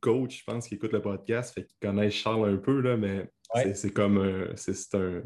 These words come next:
Speaker 1: c'est un happening, aller manger avec Charles. C'est
Speaker 2: Ouais,
Speaker 1: comme les
Speaker 2: c'est
Speaker 1: histoires qui sortent de là, puis les anecdotes, puis
Speaker 2: Écoute, c'est
Speaker 1: c'est, t'en, t'en as-tu une qui te marque en tête, là, de
Speaker 2: Il y en a
Speaker 1: anecdote ?
Speaker 2: tellement, écoute,
Speaker 1: Il doit
Speaker 2: il
Speaker 1: en avoir
Speaker 2: compte
Speaker 1: tellement, là,
Speaker 2: tellement
Speaker 1: mais
Speaker 2: d'affaires. Là, j'essaye de penser à quelque chose qui pourrait me rappeler.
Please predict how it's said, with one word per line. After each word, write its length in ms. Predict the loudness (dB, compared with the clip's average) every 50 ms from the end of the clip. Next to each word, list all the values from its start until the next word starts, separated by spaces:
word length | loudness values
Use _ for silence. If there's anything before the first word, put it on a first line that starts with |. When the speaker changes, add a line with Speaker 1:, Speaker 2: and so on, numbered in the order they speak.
| -12 -16 _
Speaker 1:
c'est 180 | -10 -4 -2 -2
un 80 | -2 0
happening, 520 | -2 -2 -2 0 0 2 2 2 2 2 2
aller 180 | 2 2 2 4
manger 300 | 4 2 2 2 2 2
avec 200 | 2 2 0 -2
Charles. 280 | -2 -2 0 0 0
C'est 120 | 0 2 2
Speaker 2:
Ouais, 80 | 2
Speaker 1:
comme 200 | 2 2 2 0
les 80 | 0 -2
Speaker 2:
c'est 180 | -4 -4 -4 -2
Speaker 1:
histoires 300 | 0 0 2 2 0 -2
qui 80 | -4 -6
sortent 260 | -6 -6 -4 -2 -2
de 200 | -2 -2 0 2
là, 80 | 0 0
puis 160 | 0 -2 -6
les 140 | -6 -6 -6
anecdotes, 480 | -4 -4 -4 -4 -2 2 2 2 2 2 -2
puis 80 | -4 0
Speaker 2:
Écoute, 180 | 0 0 0 0 -4
c'est 400 | -10 -12 -8 -6 -6 -6 -6 -8 -12 _ _ _ -6
Speaker 1:
c'est, 160 | -2 -2 0 2
t'en, 200 | 2 2 2 2 0
t'en 180 | 0 2 2 2
as-tu 340 | 2 0 0 0 2 2 4
une 140 | 2 2
qui 140 | 0 -4 -4
te 80 | -4 -2
marque 240 | -2 -2 -2 -2 0
en 180 | 0 0 0
tête, 320 | 0 0 0 0 -2 -2 0
là, 140 | 0 0
de 600 | 2 0 0 -2 -2 -4 -4 -6 -6 -8 -8 -10 -12 -10 -6
Speaker 2:
Il 20 | -2
y 40 |
en 40 | 0
a 40 | 0
Speaker 1:
anecdote ? 400 | 0 -2 -2 -2 0 0 0 0 -2 -6 -6 -4
Speaker 2:
tellement, 220 | -2 -2 0 -2
écoute, 500 | -2 -4 -6 -8 -8 -8 -8 -8 -10 -10
Speaker 1:
Il 60 | -8 -4 -2
doit 80 | -2
Speaker 2:
il 60 | 0 0
Speaker 1:
en 40 |
avoir 180 | 0 0 0 0
Speaker 2:
compte 60 | 0 0
Speaker 1:
tellement, 260 | 2 4 4 4 4
là, 60 | 4 2 2 0 0
Speaker 2:
tellement 160 | 0 -2 -2
Speaker 1:
mais 60 | -4 -6
Speaker 2:
d'affaires. 340 | -4 -4 -2 -2 -2 -4 -4
Là, 140 | -4 -4
j'essaye 420 | -4 -2 -2 -4 -4 -4 -6 -6 -4
de 100 | -4 -6
penser 420 | -6 -4 -6 -6 -6 -6 -8 -8 -8
à 20 |
quelque 220 | -8 -8 -10 -10
chose 200 | -12 -14 -14 -14 -16
qui 180 | _ -20 -20
pourrait 200 | _ -8 -6 -6 -4
me 80 | -4 -4
rappeler. 440 | -4 -6 -6 -6 -8 -10 -10 -10